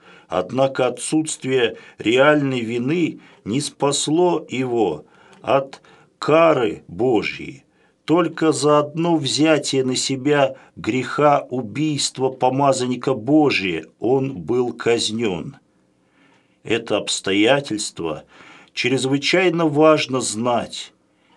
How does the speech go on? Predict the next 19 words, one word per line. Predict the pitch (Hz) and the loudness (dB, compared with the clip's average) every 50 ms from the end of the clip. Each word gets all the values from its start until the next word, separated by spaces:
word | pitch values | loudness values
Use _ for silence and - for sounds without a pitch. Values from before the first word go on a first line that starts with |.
| _ - | _ -6
и | 113 139 160 165 160 156 151 151 - | -2 0 2 2 2 0 0 -4 -6
не | - 127 143 147 | -4 -2 -2 -2
забывать | 135 107 127 135 127 117 131 135 131 127 127 127 117 107 92 90 - - - _ | -2 0 -2 -2 0 0 0 2 2 4 4 4 4 2 2 -2 -8 -16 -20 _
всем | _ - - - - - - 143 160 180 180 175 160 - - | _ -8 -6 -4 -4 -2 2 2 2 2 2 0 -4 -6 -6
желающим | 110 - - 147 147 151 143 143 143 139 127 120 110 101 101 - - - 104 98 90 | -6 -4 0 2 2 2 4 4 4 4 4 4 2 2 0 -2 -4 -4 -4 -6 -6
взять | 90 87 107 123 123 117 117 - | -4 -2 0 0 0 0 -2 -4
на | 95 95 | -8 -6
себя | - - - 95 87 90 110 127 135 135 127 131 - - - - _ _ | -6 -4 -6 -6 -4 -2 2 4 4 2 2 -2 -10 -18 -20 -20 _ _
по | - 117 | -2 0
неразумию | 117 120 127 123 123 120 113 101 - 101 127 151 165 151 139 117 101 90 82 71 - - - - _ _ | 0 0 0 0 0 0 -2 -2 -4 -2 -2 0 0 0 -2 -4 -4 -6 -8 -10 -14 -18 -20 -20 _ _
грех | - - 90 90 95 110 120 127 - - - - | -12 -6 -4 -4 -2 -2 -2 -4 -4 -10 -14 -10
цареубийства. | - - - 101 101 110 113 113 107 98 104 101 90 80 - - - - 87 69 69 - - _ _ _ _ _ - - - - - - - _ _ | -6 -2 -2 -2 0 0 -2 -4 -6 -6 -8 -8 -8 -8 -8 -10 -10 -12 -16 -18 -20 -20 -20 _ _ _ _ _ -20 -20 -20 -20 -20 -20 -20 _ _
Ссылка | - - - - - 190 208 202 180 185 - 180 | -10 -6 -6 -2 0 2 2 2 0 0 0 0
на | 175 170 165 | 2 2 0
то, | 160 - 180 180 175 | 0 2 2 2 2
что | 160 - - - 151 | 2 0 -2 -2 -2
мы | 147 151 180 | 0 0 0
не | 180 170 156 | 0 0 0
знали, | 139 - 117 117 120 127 139 139 135 131 123 117 95 - | -2 -2 -4 -2 0 2 2 2 2 0 -2 -4 -6 -8